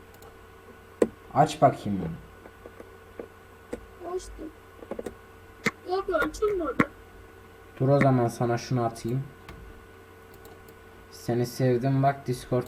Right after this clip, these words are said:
Speaker 1: Nitro veriyorum, hadi al. Yükle sonra aç hadi.
Speaker 2: Tamam abi.
Speaker 1: Evet arkadaşlar, çocuğu uygulamadan attı şimdi. <laughs> Discord Nitro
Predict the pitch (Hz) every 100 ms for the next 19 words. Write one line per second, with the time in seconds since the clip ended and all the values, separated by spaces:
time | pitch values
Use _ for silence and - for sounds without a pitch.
0 | - 123 - - 123 110 98 92 98 107
1 | 107 117 - - - - - - - -
2 | - - - - - 127 - 165 165 -
3 | - 135 139 131 127 117 95 90 - -
4 | - - - - - - - - - -
5 | - - - - - 311 311 320 311 320
6 | 302 - - - - - - - - -
7 | - - - - - - - - - -
8 | - - - - - - - - - 107
9 | 123 127 135 131 135 127 - 135 - 131
10 | 113 127 127 131 120 120 123 123 120 123
11 | - 131 - 113 107 127 - - - -
12 | - - - 120 120 156 151 - - -
13 | - - 135 131 - 147 - 151 147 -
14 | 147 147